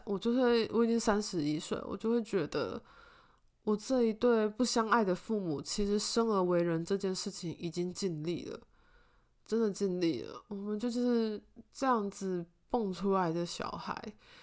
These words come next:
然后他们其实两个人根本就没有很相爱，然后我们没有走歪路，我们还有能力这样子一起来日本旅游。说真的，我觉得已经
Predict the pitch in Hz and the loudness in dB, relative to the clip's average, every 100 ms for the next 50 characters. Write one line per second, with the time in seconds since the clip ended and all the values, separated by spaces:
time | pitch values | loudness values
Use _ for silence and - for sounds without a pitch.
0 | - - _ - 190 190 214 208 233 226 | -20 -20 _ -10 -6 -4 -2 -2 0 0
1 | 208 - 185 185 196 202 196 _ - 196 | -2 -4 -4 -2 -2 -2 -6 _ -6 -4
2 | 170 180 180 185 226 214 175 208 202 185 | -2 -4 -4 0 0 0 0 0 0 0
3 | 190 180 165 - 165 170 180 170 - _ | 0 -2 -4 -2 -2 -2 -4 -4 -8 _
4 | _ _ - 190 185 185 180 180 180 190 | _ _ -8 -6 -4 -4 -2 -2 0 2
5 | 208 208 202 165 175 180 185 214 196 180 | 2 2 2 6 6 6 6 4 4 2
6 | 170 180 202 190 170 170 190 202 180 190 | 0 0 2 2 2 0 0 0 0 -2
7 | 185 180 185 202 - 220 - 202 196 202 | -2 -4 -4 -6 -6 -6 -4 -2 -4 -6
8 | - - - - - _ - 247 220 185 | -12 -20 -20 -20 -20 _ 0 0 2 2
9 | 202 190 170 151 147 190 233 247 262 247 | 4 6 6 6 4 6 8 8 6 6
10 | 208 185 170 185 180 190 180 180 - _ | 8 6 4 2 2 2 2 -2 -6 _
11 | _ 202 180 208 | _ -6 -2 -2